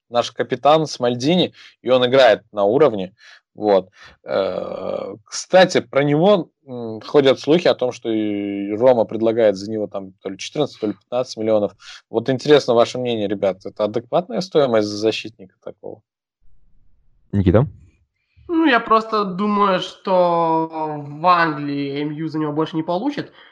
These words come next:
Speaker 3: потому что, ну, вот в Италии, как бы, я тоже читал интервью, Италия для него это классный новый старт. Это атмосфера, где его, как бы, не особо знают, и где он может, как бы, заново,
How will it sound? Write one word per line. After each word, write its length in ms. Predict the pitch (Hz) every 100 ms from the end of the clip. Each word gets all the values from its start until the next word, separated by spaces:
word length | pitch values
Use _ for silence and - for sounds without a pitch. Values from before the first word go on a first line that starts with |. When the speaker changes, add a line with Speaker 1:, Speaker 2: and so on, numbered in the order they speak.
| _
Speaker 3:
потому 440 | 135 147 151 156
что, 340 | 147 185 156 -
ну, 120 | 262
вот 180 | 190 175
в 60 |
Италии, 520 | 180 262 247 - 302
как 220 | 294 202 175
бы, 80 | 185
я 180 | 180
тоже 220 | 180 180 156
читал 240 | 165 160
интервью, 320 | 160 175 247 -
Италия 360 | 160 214 277
для 100 | 196
него 180 | 175 196
это 180 | 196 165
классный 400 | - 175 302 208
новый 180 | 180 180
старт. 380 | - 156 131 - - _ _
Это 120 | 156
атмосфера, 640 | 165 180 185 - 220 196 180
где 300 | 160 151 175
его, 240 | 170 165
как 140 | 165 160
бы, 60 | 160
не 80 | 160
особо 320 | 156 160 165
знают, 420 | 180 247 294 214
и 420 | 160 160 160 160
где 220 | 156 156
он 80 | 226
может, 260 | 196 180 170
как 280 | 175 151 151
бы, 80 | 151
заново, 440 | 165 180 165 156